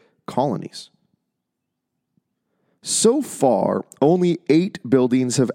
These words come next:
actually been located at Lanso Meadows, each one built of sod over a wooden frame. The buildings include what are believed to be housing accommodations, a carpentry workshop,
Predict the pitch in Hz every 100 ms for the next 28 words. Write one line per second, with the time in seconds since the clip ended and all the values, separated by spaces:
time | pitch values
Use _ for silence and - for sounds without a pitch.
0 | - 113 - - 127 101 110 110 107 110
1 | 117 - 95 95 98 - 98 98 - 104
2 | 101 156 - - - _ _ _ _ _
3 | - 123 - 120 120 113 120 120 - -
4 | 135 113 90 92 110 _ _ - 117 101
5 | 117 110 - 117 101 95 101 - 147 127
6 | - - _ _ _ _ _ _ _ _
7 | _ - 113 180 208 220 196 - 165 151
8 | - 127 131 147 120 117 101 120 - 120
9 | 110 107 117 117 131 117 - 117 113 71
10 | 65 - 147 226 - _ _ _ - -
11 | - 120 110 120 - 127 107 98 - -
12 | 107 80 _